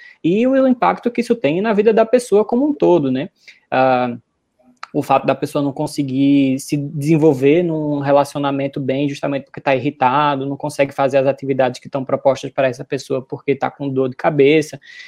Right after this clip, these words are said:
Então, os impactos são muitos. Quando a dor de cabeça tá crônica, então ela tá existindo ali mais da metade dos dias do mês, então a gente fala que isso é o, o processo de cronificação,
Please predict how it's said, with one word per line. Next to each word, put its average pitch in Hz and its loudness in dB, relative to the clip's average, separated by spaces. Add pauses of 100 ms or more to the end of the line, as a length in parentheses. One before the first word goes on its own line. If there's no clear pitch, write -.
(120)
Então, 151 0
os 156 0
impactos 165 0
são 208 2
muitos. 156 0 (400)
Quando 233 6
a 180 4
dor 185 4
de 175 4
cabeça 151 2
tá 139 0
crônica, 143 -2
então 151 0
ela 139 6
tá 139 4
existindo 147 0
ali 139 4
mais 143 0
da 156 2
metade 147 0
dos 143 0
dias 135 0
do 135 -4
mês, 135 0 (320)
então 147 0 (140)
a 151 2
gente 151 -4
fala 156 2
que - -4
isso 151 -2
é 143 4
o, 143 2 (340)
o - -10
processo 175 2
de 196 2
cronificação, 156 -2